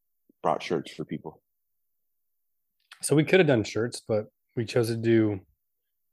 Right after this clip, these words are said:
Speaker 2: car fresheners instead, and now Bic lighter stickers. That's
Speaker 1: Yeah.
Speaker 2: okay.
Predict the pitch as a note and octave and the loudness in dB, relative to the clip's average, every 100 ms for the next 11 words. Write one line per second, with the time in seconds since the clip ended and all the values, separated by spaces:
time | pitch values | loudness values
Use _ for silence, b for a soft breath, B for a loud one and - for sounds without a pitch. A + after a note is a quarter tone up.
0 | _ _ - C#3 B2 C3+ A#2 - A2+ G#2+ | _ _ 0 0 2 0 -2 -2 -4 -4
1 | G#2 G2+ - A2+ G#2+ G#2 G#2 G2 - _ | -6 -6 0 0 2 2 2 0 -6 _
2 | _ _ _ _ _ _ _ _ - G#2+ | _ _ _ _ _ _ _ _ -14 -2
3 | C3 A#2+ A#2+ A#2 A2+ A2+ G#2+ - - A#2+ | -2 0 0 2 4 2 0 -4 -8 -8
4 | - G2+ - - _ _ _ _ _ _ | -8 -10 -10 -14 _ _ _ _ _ _
5 | _ _ _ _ _ _ _ _ _ _ | _ _ _ _ _ _ _ _ _ _
6 | _ _ _ _ _ _ _ D3+ G#2 F2 | _ _ _ _ _ _ _ -4 -2 0
7 | D#2+ - | 0 -2